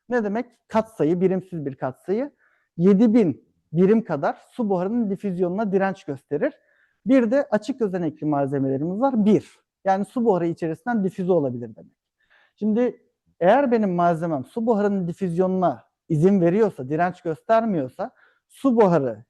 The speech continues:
yalıtımın gözeneklerinden geçip hattın yüzeyinde bunlar oluşturuyor.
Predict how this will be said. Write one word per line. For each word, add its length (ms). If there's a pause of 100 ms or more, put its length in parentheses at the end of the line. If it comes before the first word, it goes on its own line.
(140)
yalıtımın 580
gözeneklerinden 800
geçip 320
hattın 380
yüzeyinde 680 (160)
bunlar 280
oluşturuyor. 540